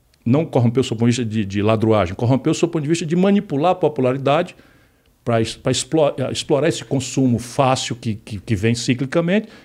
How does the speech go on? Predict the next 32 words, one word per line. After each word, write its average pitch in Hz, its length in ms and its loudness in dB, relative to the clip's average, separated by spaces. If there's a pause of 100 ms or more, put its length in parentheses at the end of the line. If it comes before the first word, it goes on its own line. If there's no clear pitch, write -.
e 190 60 -6
se 254 160 0
reeleger 175 640 2
e 160 60 -4
quebrar 110 320 0
o 135 60 2
país. 131 400 -2 (100)
Mesma 294 200 -2
coisa 247 140 0
do 175 100 -2
Lula, 123 280 0
igualzinho. 131 440 -2 (440)
O 120 60 -4
Lula 147 200 2
foi 143 140 -2
um - 20 -4
pouquinho 123 300 -2
mais 170 180 2
longo, 220 300 0 (360)
estimula 160 480 -2
o 151 40 -4
consumo, 208 440 0
estimula 170 320 0
o 170 40 -6
crédito, 220 540 -2 (320)
e 170 100 2
aí 196 320 2
a 208 80 2
população 170 500 0
vai 175 160 2
ao 175 80 2
consumo, 220 720 0